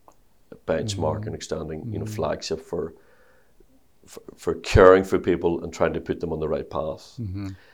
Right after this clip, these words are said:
Speaker 1: Second one would be Youth two thousand.
Speaker 2: Mm.
Speaker 1: Uh, belief in the presence of Christ in, in the Blessed Sacrament, dedication to Our Lady. You know,
Speaker 2: Mm.
Speaker 1: those two strong pillars, like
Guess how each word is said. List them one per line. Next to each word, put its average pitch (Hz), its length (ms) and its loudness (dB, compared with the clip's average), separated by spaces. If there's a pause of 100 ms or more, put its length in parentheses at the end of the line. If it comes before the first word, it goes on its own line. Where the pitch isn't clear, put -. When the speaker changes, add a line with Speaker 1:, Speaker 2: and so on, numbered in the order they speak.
(140)
Speaker 1:
Second 113 420 4
one 90 340 -2
would 87 240 -4
be 82 320 -2 (500)
Youth 101 220 -4
two 87 140 -2
thousand. - 440 -4 (560)
Speaker 2:
Mm. 117 220 -10 (540)
Speaker 1:
Uh, 82 360 -2 (480)
belief 87 320 0
in 85 240 -2 (120)
the - 80 -10
presence 87 580 -2
of 85 140 -2
Christ - 600 -6
in, 90 100 -10 (200)
in 82 200 -8
the 80 180 -8
Blessed 82 360 -10
Sacrament, - 640 -8 (480)
dedication 80 640 -4
to - 160 -6
Our 82 100 -2
Lady. - 340 -6 (640)
You 80 80 -8
know, 80 80 -2
Speaker 2:
Mm. 101 80 -6
Speaker 1:
those 90 260 0
two 87 180 -6
strong 85 580 2
pillars, 90 460 0
like - 220 -6